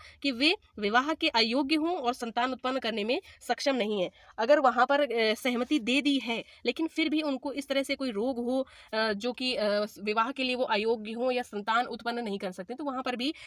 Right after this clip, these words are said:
ऐसी सहमति, सहमति नहीं मानी जाएगी। दूसरा क्या है कि पागलपन के बार बार दौरे वर और वधू को नहीं होने चाहिए, यानी पागलपन के दौरे वर और वधू को ना आने चाहिए,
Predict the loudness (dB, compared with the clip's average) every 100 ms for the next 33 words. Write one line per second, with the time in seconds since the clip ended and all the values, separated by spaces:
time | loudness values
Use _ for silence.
0 | -6 -2 0 -2 -2 -4 -4 -4 -4 -4
1 | -2 -4 -6 -6 -8 -8 -10 -16 -14 -6
2 | -4 -2 0 2 0 -2 0 2 2 2
3 | 0 0 2 2 2 0 0 0 2 0
4 | -2 -10 -6 0 0 0 -2 -2 -4 -4
5 | -2 -2 -2 -2 -4 -6 -8 -12 _ -2
6 | -2 0 0 0 -2 -4 -4 -4 -4 -4
7 | -2 -2 -4 -4 -6 -4 -2 0 -2 -2
8 | -4 -6